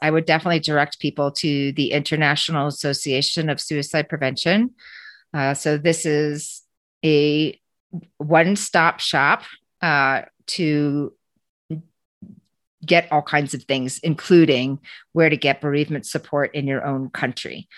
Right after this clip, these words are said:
Um, one of the things that covid also did for us is it moved everything virtual. So there are also a number of virtual resources out there that you can tap into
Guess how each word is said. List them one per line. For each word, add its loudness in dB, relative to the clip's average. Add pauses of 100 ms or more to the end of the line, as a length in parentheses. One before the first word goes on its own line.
(360)
Um, 0
one 4
of 2
the 4
things -2
that 0
covid 2
also 0
did -2
for 0
us 4
is -4
it -4
moved -2
everything 0 (200)
virtual. -4 (400)
So 0
there 6
are 6
also 0
a -2
number 4
of -2 (140)
virtual 0
resources -2
out -2
there 2 (520)
that 2
you 0
can 0
tap 0
into 0